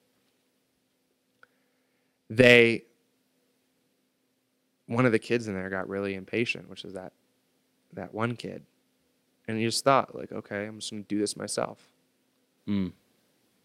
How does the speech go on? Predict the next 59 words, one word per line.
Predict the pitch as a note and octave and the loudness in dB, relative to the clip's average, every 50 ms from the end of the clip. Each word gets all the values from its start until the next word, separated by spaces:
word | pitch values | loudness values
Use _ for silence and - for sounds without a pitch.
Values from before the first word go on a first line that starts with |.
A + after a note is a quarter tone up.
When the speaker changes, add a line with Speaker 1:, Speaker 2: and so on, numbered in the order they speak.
| _ - | _ -6
Speaker 1:
And | - A2 | -2 -2
the | G#2+ G#2 | -2 0
thing | - C#3+ D3 | 0 0 0
is, | D3 C3 | 0 -2
is | A2 G2+ - | -4 -4 -8
patience | - C3+ B2+ C3 - C#3 C3 - | -6 -6 -6 -6 -6 -8 -10 -8
is | G#2+ - | -10 -10
key, | - - C3 C3 A#2 | -8 -2 -2 -2 -2
'cause | - A#2 | -2 -4
I'm | B2 | -4
gonna | C3+ C3+ | -4 -6
come | - - C#3 A#2 | -6 -6 -4 -4
back | A#2 B2+ C3 - | -4 -4 -4 -6
to | - G2+ | -6 -6
those | F#2+ G2 - | -6 -6 -10
kids | - - G2 F#2+ - | -12 -12 -12 -12 -12
one | - G2 F#2+ F#2+ | -14 -14 -12 -10
day. | F#2+ F#2 - - _ _ _ _ _ _ _ - | -12 -12 -12 -16 _ _ _ _ _ _ _ -12
I'm | - A#2 | -10 -8
gonna | C3 | -6
make | C3+ C3+ B2 - - | -4 -6 -4 -4 -4
it | |
up | G#2+ G#2 - - | -6 -6 -6 -8
to | - A2 | -14 -12
'em. | G#2 A#2 A#2+ - _ _ _ _ _ _ _ _ _ _ _ _ _ _ _ - | -12 -12 -14 -18 _ _ _ _ _ _ _ _ _ _ _ _ _ _ _ -10
I'm | - | -4
not | B2+ B2+ B2+ - | -4 -4 -4 -4
gonna | A#2+ A#2 A2 | -8 -8 -6
leave | A2 A2+ A2 A2 | -6 -6 -6 -6
you. | A2 G#2+ | -8 -10
See, | G#2 - G#2+ G#2+ | -10 -8 -6 -2
I'm, | A#2 B2+ B2 G#2+ - | -2 -2 -2 -4 -6
I'm | - C3 C3+ | -4 -2 -2
a | A#2+ | -2
man | A2 A2 G#2+ G#2 G#2 | -2 -2 -2 -4 -4
of | F#2+ - | -6 -8
respect, | - - - - - B2 A#2+ A#2 - - | -8 -10 -10 -4 0 0 0 0 -2 -10
bro. | - G2 G2 G2+ G2+ G2+ G2 | -10 -10 -8 -8 -10 -12 -14
I'm | G2+ G2+ G#2 | -14 -14 -10
not | G#2+ G#2+ A2+ - | -6 -6 -6 -4
gonna | A2+ A2 G#2+ G2+ G2+ _ _ _ _ _ _ | -6 -8 -6 -8 -10 _ _ _ _ _ _
have | - A#2 A2 G#2 | -2 -2 -2 -2
you | G#2 G2 - - | -4 -10 -10 -4
do | A2 A#2+ B2 | -2 -2 0
something | A#2+ - - G2 F#2+ - F#2+ F#2 | 0 0 -2 -2 -6 -8 -14 -16
for | - - | -14 -16
me | G2 G2 G2+ G2 | -14 -12 -12 -10
and | G2 G#2+ | -10 -10
me | G2+ | -12
promise | - - - F#2 G#2+ A#2+ A#2 G#2+ - - | -12 -6 -2 0 2 2 0 0 -6 -8
you | G2 | -10
something | G2 - F#2 F#2+ - - G2 G2 | -10 -12 -14 -14 -12 -12 -12 -10
and | G2+ G2 | -10 -10
just | G2 G2 F#2+ F2+ | -10 -12 -14 -10
leave | G2 G#2 A2 A2+ A2 | -8 -6 -4 -4 -4
you | G#2+ A2 G#2+ | -4 -6 -8
in | G2+ G2 | -8 -10
the | F#2+ - | -12 -6
dust. | - A2 B2+ C3 G#2+ G2+ - - - - - | 0 4 4 4 4 4 0 -2 -2 -4 -10